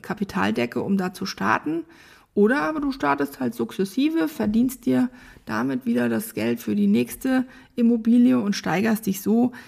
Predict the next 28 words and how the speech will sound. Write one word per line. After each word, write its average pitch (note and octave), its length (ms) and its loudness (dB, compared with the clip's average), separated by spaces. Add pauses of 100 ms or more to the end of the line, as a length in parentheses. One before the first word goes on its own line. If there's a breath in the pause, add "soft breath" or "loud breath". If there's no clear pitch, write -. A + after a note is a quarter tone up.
(160 loud breath)
Mein E3+ 260 4
Bestand F#3+ 380 0
ist G3+ 140 -4
ja - 100 -4
auch G3+ 100 0
nicht A3 140 2
von G#3+ 180 2
heute G#3+ 200 0
auf G#3 120 -4
morgen A3 320 4
entstanden, G#3+ 680 0 (520 loud breath)
aber G3 480 0 (120)
eben, G3+ 320 4
weil F3+ 200 0
ich G3 140 -2
mutig G3+ 480 4
Investments F#3+ 560 -2
getätigt G#3+ 520 -2
hab - 180 -4
und G3+ 140 -2
das - 120 -10
kann - 180 4
ich G3+ 100 4
dir G3 120 2
nur G#3 300 12
ans F#3+ 200 -2
Herz - 320 -4
legen. G3 360 4